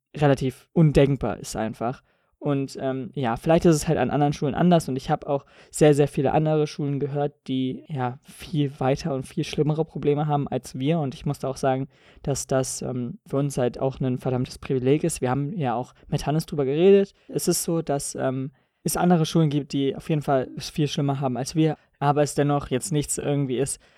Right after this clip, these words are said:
was man einfach übersehen sollte, weil das für unsere Verhältnisse auf unserer Schule schon extrem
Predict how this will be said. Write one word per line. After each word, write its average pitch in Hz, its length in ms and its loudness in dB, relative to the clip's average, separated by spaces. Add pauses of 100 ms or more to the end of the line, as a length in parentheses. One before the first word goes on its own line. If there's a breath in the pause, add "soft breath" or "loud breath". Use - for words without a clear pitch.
(140 soft breath)
was - 200 -2
man 139 100 -2
einfach 123 500 -4
übersehen 143 420 2
sollte, 127 400 0
weil 123 200 0
das - 400 -12 (160)
für - 180 6
unsere 180 260 8
Verhältnisse 135 560 0
auf 120 140 -4
unserer 131 240 -2
Schule 120 260 -4
schon 117 300 -6
extrem - 580 -8